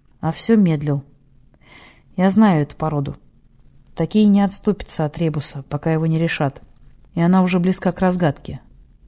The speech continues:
«Э, с вами, Матвей Бенционович, договориться можно, потому что вы мужчина и умеете за частностями видеть главное», подхватил Константин Петрович.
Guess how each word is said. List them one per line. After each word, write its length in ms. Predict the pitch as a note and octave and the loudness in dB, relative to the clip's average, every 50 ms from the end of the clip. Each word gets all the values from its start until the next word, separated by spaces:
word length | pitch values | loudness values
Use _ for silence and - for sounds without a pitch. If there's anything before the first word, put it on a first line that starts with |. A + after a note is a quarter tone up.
| - - _ - | -20 -20 _ -6
«Э, 220 | - - D#3+ D#3+ D#3+ | -2 0 0 0 0
с 180 | D3+ - - | 0 -2 0
вами, 260 | G3+ A#3 C4 C4+ B3+ | 2 4 6 8 8
Матвей 340 | B3 A#3 A#3+ A#3 A#3+ B3+ B3+ | 8 8 6 6 4 2 2
Бенционович, 560 | A3+ A3+ A#3+ A3+ - B3+ B3+ B3 B3 G#3+ G#3+ | 4 4 2 2 2 2 2 2 2 2 0
договориться 520 | G3 G#3+ G3+ A#3 B3 B3 B3+ A#3+ - - B3 | -2 0 2 2 2 2 2 0 -2 0 2
можно, 440 | B3 C4+ D4+ C4+ G#3+ E3 D#3 D#3+ D3 | 2 4 4 4 4 4 2 0 -2
потому 360 | - E3+ - G3+ G#3+ A3+ G#3+ | -4 -4 0 2 2 2 2
что 200 | - - - A#3 | 0 -2 -4 0
вы 140 | G3+ A3+ A3 | 2 2 4
мужчина 560 | G#3+ G#3+ G3+ - - - - D4+ C#4+ A#3 G3 E3+ | 4 2 2 0 -4 -4 0 2 4 4 4 4
и 100 | - F3 | 2 2
умеете 520 | F3 F3+ F#3+ G#3+ A#3 A3+ A3 A3 - G#3 F#3+ | 2 4 6 6 6 6 6 4 2 -4 -2
за 120 | F3+ G#3 | -2 -2
частностями 720 | G3 - - B3+ B3 A#3 - A3+ G3 - - A3 G#3 G#3 G3+ | -2 0 2 2 2 2 2 0 -2 0 0 0 2 2 2
видеть 380 | G3 G#3+ G#3+ G3+ A3 F#3 F#3+ | 2 2 0 0 0 -2 2
главное», 580 | F3+ G#3+ B3 C#4 C4+ A#3 G3 D#3+ D#3 D3 C#3 B2+ | 2 4 4 4 4 4 2 2 0 0 -2 -4
подхватил 460 | - D3+ - - - C#3+ - D3+ C#3+ | -6 -8 -10 -8 -8 -6 -6 -6 -6
Константин 480 | - D#3 D3+ - - D#3 D3 - D#3 C#3+ | -6 -6 -8 -8 -10 -12 -8 -6 -6 -6
Петрович. 580 | - E3 - D#3 C#3 C3+ C3 C3 - - - | -6 -6 -6 -4 -4 -6 -8 -10 -14 -16 -16